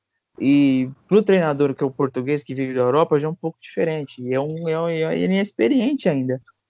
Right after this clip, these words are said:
Então, talvez numa adversidade ali no, no campo, enquanto que o treinador pode desmudar e melhorar o time, eu acredito que o Abel vai ter mais dificuldades,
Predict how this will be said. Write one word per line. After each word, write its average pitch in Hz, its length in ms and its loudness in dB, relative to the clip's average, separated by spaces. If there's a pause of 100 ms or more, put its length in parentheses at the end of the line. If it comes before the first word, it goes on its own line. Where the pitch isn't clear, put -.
(260)
Então, 143 640 2
talvez 165 380 2
numa 185 200 0
adversidade 165 800 -2
ali 135 160 -2
no, 135 120 -4
no 131 200 -6
campo, 151 380 -2
enquanto 147 320 -4
que - 140 -14
o - 20 -12
treinador 143 300 -2
pode 139 320 -2
desmudar 135 480 -2
e - 20 0
melhorar 131 460 -2
o 127 40 -6
time, 170 300 -4
eu 143 140 -2
acredito 147 500 -2
que 170 80 -6
o 165 260 -4 (200)
Abel 139 320 2
vai 151 120 4
ter 160 120 -4
mais 147 320 -2
dificuldades, 156 840 -2